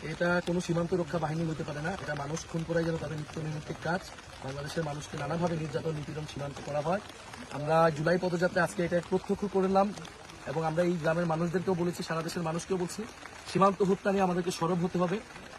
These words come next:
আমাদেরকে কথা বলতে হবে। কোনোভাবেই সীমান্তে কোনো একটা গুলি চালাতে পারবে না বিএসএফ, কোনো ধরনের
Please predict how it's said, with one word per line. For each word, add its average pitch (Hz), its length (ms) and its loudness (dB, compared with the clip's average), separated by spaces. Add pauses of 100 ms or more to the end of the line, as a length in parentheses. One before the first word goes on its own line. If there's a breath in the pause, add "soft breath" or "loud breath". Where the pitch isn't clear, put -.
(200)
আমাদেরকে 165 340 0
কথা 185 220 2
বলতে 202 220 4
হবে। 190 140 4 (560)
কোনোভাবেই 202 440 6
সীমান্তে 190 360 4
কোনো 190 160 4
একটা - 200 -6
গুলি 180 160 4
চালাতে 170 280 0
পারবে 165 200 0
না 165 100 0
বিএসএফ, 165 340 0 (340)
কোনো 147 200 -2
ধরনের 170 300 4